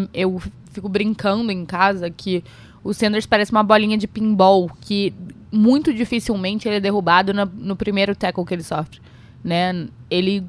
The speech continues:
geralmente consegue escapar e vai, vai in-, se infiltrando dentro da defesa e acaba conseguindo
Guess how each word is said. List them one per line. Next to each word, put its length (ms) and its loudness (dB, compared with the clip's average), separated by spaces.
geralmente 680 2
consegue 440 -2
escapar 640 6
e 80 0
vai, 380 0
vai 340 0
in-, 180 0
se 200 -8
infiltrando 880 0
dentro 440 -2
da 120 2
defesa 640 0
e 140 6
acaba 280 2
conseguindo 640 -2